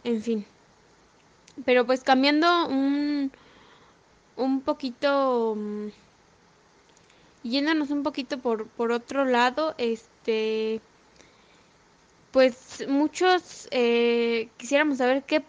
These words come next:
pasa después de morir, pero, pues, no, no, no es como que sabemos qué, qué es lo que pasa, porque nadie ha sido como que ha regresado de la muerte, nadie, pues,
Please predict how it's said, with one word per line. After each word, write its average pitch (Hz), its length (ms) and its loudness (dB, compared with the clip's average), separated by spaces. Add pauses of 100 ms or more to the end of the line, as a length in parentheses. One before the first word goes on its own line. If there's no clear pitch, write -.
(160)
pasa 320 480 4
después 233 440 0
de 240 80 0
morir, 262 360 0
pero, 220 200 -6
pues, 226 160 -8
no, 240 400 -6
no, 233 320 -4
no 240 100 -6
es 247 100 -12
como 247 280 -8
que 226 140 -4
sabemos 233 760 -4
qué, 226 560 -6
qué 247 80 -6
es 247 40 -8
lo 262 120 -8
que 233 80 -12
pasa, 240 280 -6
porque 220 300 -8 (560)
nadie 240 540 2
ha 233 120 -4
sido 240 320 -4
como 226 220 -10
que - 300 -14 (420)
ha 240 140 -4
regresado 240 520 -2
de 233 120 -2
la 202 140 -6
muerte, 247 440 -2
nadie, 226 840 -4
pues, 240 120 -18